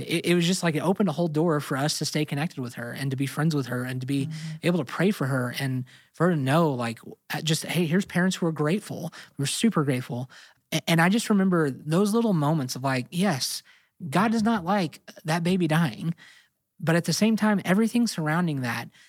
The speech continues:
Speaker 1: e-, even seeing the mom after, like, the peace beyond understanding deal, like, she had on her face. And it was just, all, all she wanted to do was hold the baby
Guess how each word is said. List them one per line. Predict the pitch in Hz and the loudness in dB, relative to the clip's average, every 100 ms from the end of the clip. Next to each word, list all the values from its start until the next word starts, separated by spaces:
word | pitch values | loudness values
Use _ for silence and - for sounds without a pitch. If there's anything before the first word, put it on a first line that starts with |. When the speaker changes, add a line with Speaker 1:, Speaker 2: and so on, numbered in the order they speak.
| _ _ _ _ | _ _ _ _
Speaker 1:
e-, | - - | -12 -6
even | 180 208 233 | 0 2 2
seeing | - 190 202 196 | 0 0 2 2
the | |
mom | 151 139 139 | 0 0 -2
after, | 127 139 - 117 120 - _ - | -2 -4 -6 -12 -12 -16 _ -6
like, | 135 | -4
the | 131 | -4
peace | 135 208 202 | -2 2 2
beyond | 190 175 165 | 2 2 2
understanding | 160 135 - 135 135 123 | 2 0 -2 -2 -2 -2
deal, | 120 113 | -4 -2
like, | 127 | -2
she | 127 175 | 0 0
had | 196 | 2
on | 202 | 2
her | 180 | 0
face. | 160 180 143 - | -2 -4 -4 -10
And | 165 | -8
it | 160 | -4
was | 160 | -2
just, | 170 - - - _ - | -2 -4 -12 -20 _ 0
all, | 175 | 0
all | 196 185 | 2 0
she | 208 240 | 2 2
wanted | 220 | 2
to | 185 | 2
do | |
was | 190 | 0
hold | - 180 | 0 -2
the | 156 | -2
baby | 156 143 - | -4 -6 -10